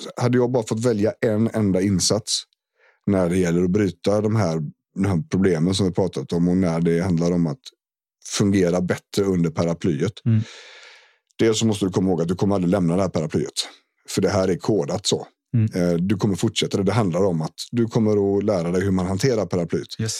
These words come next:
Speaker 1: Och du kommer må bra under det här paraplyet, även om tankarna och känslorna finns kvar i viss utsträckning.
Speaker 2: Precis.
Speaker 1: Men det absolut viktigaste för alltihopa det här, och det är också där vi lägger ner mest insatser på våra patienter,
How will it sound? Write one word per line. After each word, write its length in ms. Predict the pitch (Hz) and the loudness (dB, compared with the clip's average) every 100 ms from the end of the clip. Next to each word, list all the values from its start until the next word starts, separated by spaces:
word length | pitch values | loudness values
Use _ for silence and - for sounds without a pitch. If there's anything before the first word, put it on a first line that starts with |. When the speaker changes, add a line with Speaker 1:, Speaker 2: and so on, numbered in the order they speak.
| - - - | -10 -14 -4
Speaker 1:
Och 80 | 92 | 0
du 80 | 90 | 0
kommer 200 | 95 90 | 2 2
må 140 | 95 | 2
bra 280 | 92 110 107 | 2 2 2
under 240 | 95 87 | 0 0
det 80 | 85 | 0
här 80 | 78 | 0
paraplyet, 480 | - 82 80 78 71 | -2 -4 -2 -2 0
även 300 | 98 80 80 | -2 -2 -2
om 200 | 82 78 | -4 -4
tankarna 420 | - 85 80 78 | -2 -2 -2 -4
och 100 | 80 | -2
känslorna 360 | - 87 - 69 | 0 0 0 -4
finns 200 | 92 87 | -2 0
kvar 240 | 101 101 | 2 2
i 40 | 90 | 2
viss 200 | 80 - | 0 -2
utsträckning. 420 | 78 - - - - | -4 -8 -12 -14 -8
Speaker 2:
Precis. 380 | 110 101 98 - | -6 -6 -8 0
Speaker 1:
Men 100 | 139 | 2
det 100 | 139 - | 2 0
absolut 880 | 131 120 - - 147 143 170 135 - | -2 0 -2 0 2 4 2 0 -2
viktigaste 560 | 113 - 73 - 87 | -4 -4 -4 -2 -4
för 120 | 82 | -2
alltihopa 400 | 87 80 87 - | -2 0 -4 -2
det 60 | 78 | -2
här, 320 | 87 78 - | -2 -2 -2
och 60 | 92 | 0
det 120 | 101 | 2
är 60 | 104 | 2
också 260 | 98 - | 0 -2
där 240 | 101 90 87 | 0 2 2
vi 140 | 90 | 2
lägger 280 | 87 85 87 | 2 0 0
ner 120 | 85 | 0
mest 360 | 85 85 - 87 | 2 0 -2 -2
insatser 480 | 80 - 78 - | 0 -2 -2 -4
på 160 | 95 - | -4 -2
våra 220 | 92 87 | -2 -2
patienter, 480 | - 98 98 82 71 | -2 -2 -2 -2 -6